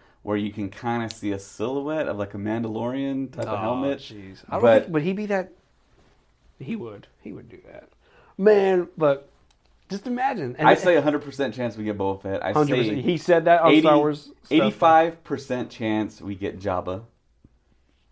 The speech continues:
Speaker 2: I,
Speaker 1: And,
Speaker 2: I would
Speaker 1: and
Speaker 2: say
Speaker 1: Jabba might be in the film, like, kind of, like, setting, like, move-, moving the story forward. I think so.
Speaker 2: I'd see Greedo more than Jabba. I think Greedo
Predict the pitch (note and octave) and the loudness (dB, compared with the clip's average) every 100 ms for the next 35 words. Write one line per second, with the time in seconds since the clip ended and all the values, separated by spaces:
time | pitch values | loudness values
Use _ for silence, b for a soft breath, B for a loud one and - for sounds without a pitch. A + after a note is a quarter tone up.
0 | - D3+ E3+ G#3 C4 B2+ F#3+ B2+ C#3+ D3 | 0 2 6 6 6 2 6 8 8 6
1 | B2 B2 G2+ A#2+ A2+ G#2 - A2 A2 G#2 | 2 0 -2 -2 -2 -4 -4 -2 0 -2
2 | G#2+ G#2 _ _ F#2+ F#2 - A2 G2+ F#2+ | -4 -10 _ _ -2 -2 0 -2 0 0
3 | F#2+ F#2 - - E2+ G#2+ F#2+ - b b | -2 -4 -12 -4 -2 -2 -6 -10 b b
4 | - A2 A#2+ C3+ C3 C3+ A#2+ A#2 G#2+ C3 | -8 -2 0 0 0 -4 -2 -4 -6 -2
5 | A#2 G#2 G2+ F2+ D2+ - - - B B | 0 0 -4 -6 -6 -12 -20 -20 B B
6 | B B B B B B F#2 G2 G2 F2 | B B B B B B -6 -6 -8 -8
7 | C2+ A#1 - B B B B B B B | -10 -12 -14 B B B B B B B
8 | B _ G3 D3+ D3 F#3 - F3+ B2+ A#2+ | B _ -12 -2 0 0 -4 -6 -6 -8
9 | - B2+ B2 A#2+ A2+ A2 A2 G#2 G2+ G2+ | -6 -4 0 0 0 -4 -6 -6 -10 -14
10 | G#2+ _ _ B2+ G#2 F#2 G#2 - _ _ | -18 _ _ -12 -10 -10 -12 -20 _ _
11 | _ _ _ _ _ _ _ _ _ _ | _ _ _ _ _ _ _ _ _ _
12 | _ _ _ _ _ _ _ - C3+ B2+ | _ _ _ _ _ _ _ -6 -4 -4
13 | A#2 A#2+ A2+ G#2 | -4 -4 -2 -6